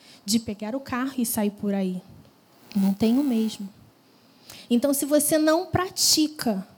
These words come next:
aquilo que você recebe, você não vai ter a confiança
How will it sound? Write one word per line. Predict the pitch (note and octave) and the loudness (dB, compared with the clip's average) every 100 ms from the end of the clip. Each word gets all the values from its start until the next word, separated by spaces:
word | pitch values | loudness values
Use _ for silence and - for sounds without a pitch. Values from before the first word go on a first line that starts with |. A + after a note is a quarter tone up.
| _ | _
aquilo | A#3+ A#3+ - D#4+ F#4 | 0 0 4 4 4
que | E4+ | 0
você | D4 D4 - | 0 0 2
recebe, | A3+ A#3+ - C4+ C4 B3 G#3 G3 - _ _ _ | 0 0 -2 2 2 2 -4 -8 -14 _ _ _
você | A#3 A3+ B3+ | -2 0 2
não | B3+ | 2
vai | C4+ C#4+ | 2 -2
ter | C#4 C#4+ C#4+ | 0 0 0
a | C#4 | -2
confiança | - D4+ F4 - - F4+ C4+ C#4 D4 - | 2 2 2 0 -2 0 2 0 -2 -6